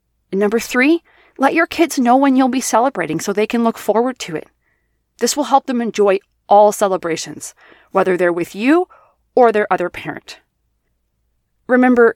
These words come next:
you're feeling what you're feeling as the adult and parent in this situation. Your kids experience it differently, and as a healthy mom,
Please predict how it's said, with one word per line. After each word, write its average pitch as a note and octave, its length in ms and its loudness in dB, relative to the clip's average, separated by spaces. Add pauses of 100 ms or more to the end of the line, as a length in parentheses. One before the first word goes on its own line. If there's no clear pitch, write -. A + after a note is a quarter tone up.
you're A3+ 320 2
feeling B3+ 440 0
what A#3 120 -2
you're G#3+ 140 0
feeling A3 360 -2
as F3+ 180 0
the F#3+ 120 -2
adult F3+ 480 0 (240)
and F#3+ 180 -2
parent F#3+ 440 -2
in F3 140 -2
this E3 140 -2
situation. D#3+ 680 -10 (800)
Your B3+ 180 0
kids D4+ 320 -2
experience A#3 720 0
it - 160 -4
differently, C#4 560 -2 (380)
and G#3+ 100 2
as A3+ 140 4
a A3 40 0
healthy A#3+ 420 0
mom, G#3 380 2